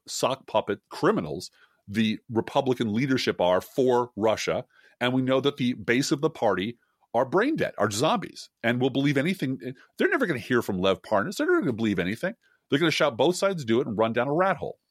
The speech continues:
But, you know, that's, that's why we do this podcast, to remind you that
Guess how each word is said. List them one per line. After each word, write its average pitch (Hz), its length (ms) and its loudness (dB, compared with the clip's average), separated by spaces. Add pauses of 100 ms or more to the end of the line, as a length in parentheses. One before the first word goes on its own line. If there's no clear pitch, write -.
(260)
But, 139 180 0 (300)
you 117 80 -2
know, 131 180 -2 (100)
that's, - 260 -2 (100)
that's - 240 0
why 160 80 4
we 170 80 2
do 185 100 0
this 226 140 -2
podcast, 262 480 0
to 151 80 0
remind 277 380 2
you 90 220 0 (460)
that 127 260 0